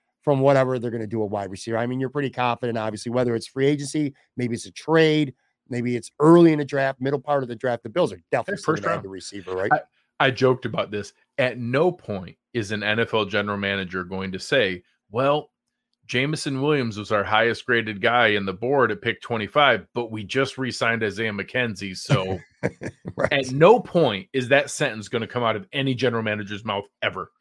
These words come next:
Speaker 1: Yeah.
Speaker 2: Um, he, it's, he's just not that kind of guy. Like, <laughs> it's, it's not that kind of thing. Heck, um, I, I like Daquan Jones and Tim Settle a lot. I don't think that stops them from taking a defensive tackle at pick twenty-five. Like,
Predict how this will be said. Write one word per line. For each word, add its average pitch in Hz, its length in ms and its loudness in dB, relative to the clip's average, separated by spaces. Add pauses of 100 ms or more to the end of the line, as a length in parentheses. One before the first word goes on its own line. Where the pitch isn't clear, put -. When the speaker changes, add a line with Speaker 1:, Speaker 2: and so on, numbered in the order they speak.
(340)
Speaker 1:
Yeah. - 160 -8
Speaker 2:
Um, 107 380 2 (180)
he, 151 280 -10
it's, - 180 -2
he's 135 400 -6
just 135 220 -4
not 120 140 0
that 113 140 2
kind 110 120 -2
of 107 40 -4
guy. 104 240 -2
Like, 101 200 -6
<laughs> - 0 -
it's, 104 220 -10
it's 180 340 0
not 160 120 2
that 156 160 -4
kind 135 200 -2
of 135 100 -6
thing. 151 160 4
Heck, - 300 -2 (400)
um, 143 220 6 (160)
I, 147 200 2 (120)
I 156 140 6
like 214 320 2
Daquan 135 380 0
Jones 127 500 -4
and 120 160 -8
Tim 143 200 -6
Settle 202 360 -2
a - 20 -2
lot. 101 300 -2 (140)
I 151 80 -6
don't 339 180 -12
think 285 220 -10
that 202 140 -4
stops 196 340 -6
them 214 100 -4
from 202 180 -8
taking 190 260 -6
a 220 80 -14
defensive 262 420 -6
tackle 370 420 -2
at 110 100 -4
pick 110 140 -2
twenty-five. 98 480 -6
Like, 117 200 0